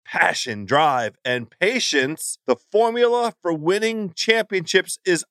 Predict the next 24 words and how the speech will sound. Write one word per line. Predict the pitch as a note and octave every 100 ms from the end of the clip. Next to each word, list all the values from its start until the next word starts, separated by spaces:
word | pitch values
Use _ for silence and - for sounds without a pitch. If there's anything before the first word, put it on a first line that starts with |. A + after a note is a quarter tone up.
| -
also | F#3 G3 - G3+ G3 G3 E3+ _
what | A2+ D#3+ G3 _
keeps | - G3+ - -
your | D3+ E3 F#3+
ride | E3+ F3 F#3+ F#3+ F#3+
or | E3+ E3 D#3
die | E3 E3+ F3 F#3 F#3 -
alive. | D#3+ D#3 F3 A3 A3+ F3 A#2 G#2+
eBay | B3 D4 C#4+ C4+ B3+ A#3+
Motors | A#3+ C4 F#3 E3+ G3 - _
has | F#3 F#3+ F3
everything | A#3 C4 A#3 A#3+ G#3+
you | G#3+
need | G#3 G#3 G3
to | F3+
maintain | D3+ E3+ G#3 G#3 - F3+ F3+
your | D#3
vehicle | B2 E3+ E3+ E3 E3 D3+ D#3
and | C3+ C3
level | C#3+ D3+ F#3 G3+ G#3+ G#3
it | F3 - _ -
up | G#3 F3+ - -
to | D#3
peak | - A#3 A#3 -